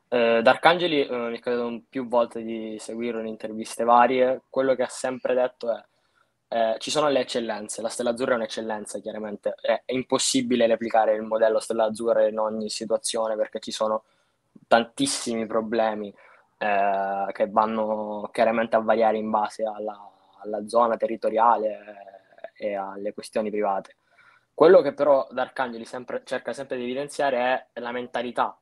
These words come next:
che ha portato lui alla Stella Azzurra. Eh, una cosa che mi fa sempre molto riflettere, che dice D'Arcangeli, è il fatto che nella scala, diciamo, di una società è sempre come se s-, si guardasse dalla prima squadra in giù e non dalle giovanili in su.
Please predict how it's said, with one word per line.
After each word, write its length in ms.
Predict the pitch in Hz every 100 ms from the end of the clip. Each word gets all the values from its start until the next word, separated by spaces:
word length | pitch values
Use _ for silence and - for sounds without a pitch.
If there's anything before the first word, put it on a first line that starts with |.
| _
che 140 | _ 110
ha 80 | 101
portato 460 | 110 110 110 107
lui 200 | 110 107
alla 160 | 104 104
Stella 280 | - 107 104
Azzurra. 420 | 104 104 95 101 _ _ _ _ _ _
Eh, 180 | 117 104
una 180 | 139 143
cosa 200 | 165 143
che 80 |
mi 120 | 127 123
fa 120 | 131
sempre 500 | - - 139 135 131
molto 720 | 127 123 - 123 120 113 -
riflettere, 580 | 123 120 123 120 117 113
che 80 | 107
dice 220 | 107 -
D'Arcangeli, 600 | 113 113 117 113 117 123
è 260 | 117 117 117 -
il 140 | 120
fatto 360 | - 127 - 120
che 260 | 123 117 - _ _ _
nella 280 | 127 139 135
scala, 480 | - - 131 120
diciamo, 440 | 120 120 127 120 117
di 100 | 117
una 260 | 120 117 117
società 640 | - - 139 127 127 139 - _ _ _ _
è 120 | 127
sempre 420 | - 156 160 160
come 220 | 143 143 135
se 120 | 131
s-, 260 | - - -
si 200 | - 131
guardasse 580 | 139 131 135 135 - 135
dalla 220 | 127 123
prima 240 | 139 139 139
squadra 380 | - 143 131
in 140 | 135 139
giù 320 | 131 147 147
e 100 | -
non 220 | 131 139 135
dalle 200 | 127 123
giovanili 400 | 127 123 120 113
in 100 | 110
su. 220 | -